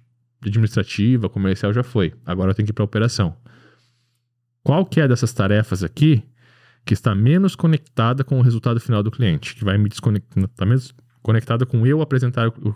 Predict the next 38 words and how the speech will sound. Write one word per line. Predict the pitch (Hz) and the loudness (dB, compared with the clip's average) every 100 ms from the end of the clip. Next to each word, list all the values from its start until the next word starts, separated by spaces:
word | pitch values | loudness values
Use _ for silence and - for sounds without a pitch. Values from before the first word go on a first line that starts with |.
| - | -4
o | 110 | 2
resultado | 110 104 101 | 2 2 -2
final | 98 101 | -2 -2
pro | 92 | 0
meu | 95 | -2
cliente? | - 90 67 - - - - - - _ _ _ _ - | 0 -2 -2 -6 -12 -16 -20 -20 -20 _ _ _ _ -6
Ah, | 95 | -2
é | 92 | 0
design. | 107 120 92 78 - - _ _ _ _ _ _ - - | 2 2 0 -4 -8 -18 _ _ _ _ _ _ -14 -2
Puta, | 131 110 | 0 2
mas | 110 | 2
design, | 117 135 | 2 2
será | 135 131 | 0 0
que | 131 | 0
eu | |
tenho | 131 127 | 0 0
que | |
contratar | 123 123 104 - 131 | 0 0 0 -2 -2
alguém | 127 156 | 0 0
ou | |
eu | |
posso | 165 160 | 0 -2
terceirizar? | - 143 127 98 82 - _ _ _ _ _ _ _ _ _ _ _ _ _ _ _ _ _ | 0 0 0 0 -2 -4 _ _ _ _ _ _ _ _ _ _ _ _ _ _ _ _ _
Todo | 175 185 | 2 2
cliente | 175 135 123 127 | 2 2 2 2
que | - 113 | 0 0
entra | 110 | 0
eu | - | 0
tenho | 98 | -2
que | |
refazer | 101 95 95 | -2 -2 -2
o | |
design? | 90 110 117 87 - _ | -2 -2 -2 -4 -12 _
Tenho. | 95 80 - - - - | -4 -4 -10 -20 -16 -8
Então | 90 85 | -4 -4
eu | |
vou | 87 | -4
contratar. | 87 85 101 - | -6 -2 -2 -2